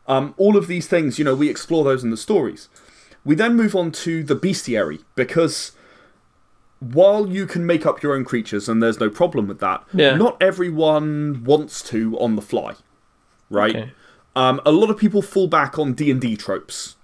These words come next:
Speaker 1: uh, when they play the game. Uh, again, it's a four-year-old game now, uh, the original version, and I've played it a lot, and I've watched people play it a lot, and they fall back on the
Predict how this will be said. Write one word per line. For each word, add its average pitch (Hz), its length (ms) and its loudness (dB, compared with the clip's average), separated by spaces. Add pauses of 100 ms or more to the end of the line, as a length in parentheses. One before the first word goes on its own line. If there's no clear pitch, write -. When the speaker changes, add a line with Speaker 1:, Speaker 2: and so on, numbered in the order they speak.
(120)
Speaker 1:
uh, 107 180 2
when 107 140 0
they 107 80 2
play 107 180 0
the 101 60 -4
game. 98 240 -4
Uh, 147 180 0
again, 135 360 0 (320)
it's 160 180 -2
a 160 100 4
four-year-old 160 720 2
game 165 300 2
now, 104 400 -2
uh, 113 180 2
the 117 140 0
original 120 400 0
version, 98 560 -6
and 123 400 -4 (340)
I've 139 240 0
played 175 300 0
it 147 120 -4
a 147 60 -4
lot, 127 340 -2
and 131 80 -4
I've 107 140 -8
watched 135 300 0
people 110 220 -4
play 110 180 -2
it 98 80 -4
a 101 40 -2
lot, 98 220 -2
and 127 160 -4
they 143 60 -2
fall 208 300 -2
back 170 280 -4
on 151 220 -4
the 135 260 -6